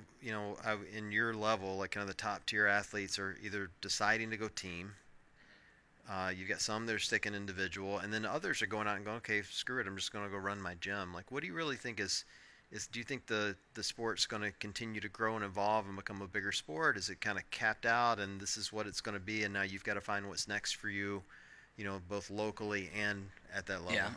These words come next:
Speaker 2: and I think you have to find that fine blend in between, whether it's running a business. I mean, it, I, I mean, it's possible to be able to do two things. There's, there's no need to, for, I mean,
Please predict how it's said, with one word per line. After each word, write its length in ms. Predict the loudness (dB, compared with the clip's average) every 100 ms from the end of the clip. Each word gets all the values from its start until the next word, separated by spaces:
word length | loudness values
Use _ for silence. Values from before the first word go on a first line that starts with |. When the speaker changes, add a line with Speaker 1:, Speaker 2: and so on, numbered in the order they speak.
| -4 0
Speaker 2:
and 160 | 4
I 80 | 4
think 220 | 2 4
you 60 | 4
have 100 | 4
to 80 | 4
find 260 | 4 6
that 160 | 4 2
fine 280 | 2 2 2
blend 220 | -2 -2
in 120 | -2
between, 420 | -4 -6 -4 -4
whether 340 | 0 2 2 0 -6 -16 -10 0
it's 160 | 2
running 300 | 4 2 2
a 60 | 0
business. 360 | 0 2 6
I 60 | 6
mean, 240 | 6 2 6
it, 160 | 8 8 8
I, 120 | 8 8 6 4
I 20 |
mean, 140 | 8
it's 140 | 8 8
possible 420 | 6 6 6 2
to 60 |
be 180 | 2 2
able 160 | 2 0
to 80 | -4
do 160 | -4
two 160 | -4 -2
things. 240 | -2 0
There's, 260 | 2 4 2 -4 -14 -16 -6
there's 220 | 4 6 8
no 200 | 8 8
need 320 | 6 2 4
to, 140 | 2 4
for, 340 | 6 8 8
I 80 | 6
mean, 220 | 2 -2